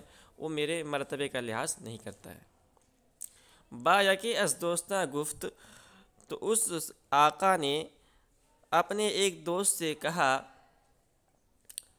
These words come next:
دریغ ای بندہ، دریغ ای بندہ من با حسن و شمائل کی دارد۔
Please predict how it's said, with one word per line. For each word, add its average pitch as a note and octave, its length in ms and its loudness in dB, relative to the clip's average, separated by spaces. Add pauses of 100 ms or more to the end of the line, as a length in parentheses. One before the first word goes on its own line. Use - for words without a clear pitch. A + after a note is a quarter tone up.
(200)
دریغ E3+ 520 2
ای G#3 200 0
بندہ، F3 400 2 (680)
دریغ D#3 520 -2
ای G#3+ 160 -2
بندہ E3+ 520 2
من F3 300 0 (500)
با D#3+ 300 4
حسن A#3+ 360 2
و F3+ 100 2
شمائل D#3+ 640 0
کی E3+ 240 -6
دارد۔ A#2+ 460 4